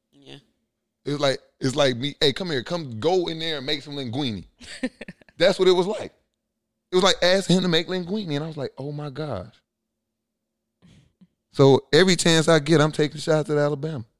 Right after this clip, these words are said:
Speaker 1: Yeah.
Speaker 2: They just don't get it. We gonna move forward, man. We gonna move forward. Uh, new money getting thrown around in the league.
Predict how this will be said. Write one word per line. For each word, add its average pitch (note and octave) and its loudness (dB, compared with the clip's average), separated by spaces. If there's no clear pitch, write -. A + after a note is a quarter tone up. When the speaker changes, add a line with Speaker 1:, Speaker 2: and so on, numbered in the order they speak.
Speaker 1:
Yeah. B2 -20
Speaker 2:
They D#3+ 6
just F3 2
don't F#3 4
get G3+ 0
it. - -14
We C3+ -2
gonna C3+ 2
move B2+ 4
forward, G#2+ 4
man. G2+ -6
We B2+ -4
gonna D3 2
move D3 6
forward. C3 2
Uh, C3 6
new C3+ 6
money D3 6
getting C#3 2
thrown C#3 6
around C3+ 6
in C3+ 2
the C3 4
league. C3+ 2